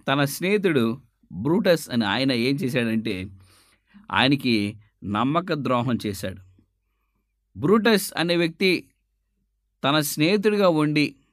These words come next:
తన పనివాడిగా ఉండి, తన సహచారిగా ఉండి,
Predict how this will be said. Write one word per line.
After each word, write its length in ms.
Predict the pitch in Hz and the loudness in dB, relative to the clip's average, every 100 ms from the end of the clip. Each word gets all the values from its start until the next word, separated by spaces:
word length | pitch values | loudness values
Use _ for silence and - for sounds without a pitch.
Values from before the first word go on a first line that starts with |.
| _ _ _ _ _ _ _ _ | _ _ _ _ _ _ _ _
తన 160 | 139 151 | -2 -2
పనివాడిగా 680 | 147 147 175 202 202 196 165 | 0 0 2 4 4 4 2
ఉండి, 380 | 143 147 143 - _ _ _ _ _ _ _ _ - | 2 2 0 -2 _ _ _ _ _ _ _ _ -2
తన 300 | 143 156 156 | 0 2 2
సహచారిగా 760 | 147 143 156 196 220 208 190 | 2 4 4 4 4 4 4
ఉండి, 500 | 160 139 135 110 107 | 2 2 4 2 0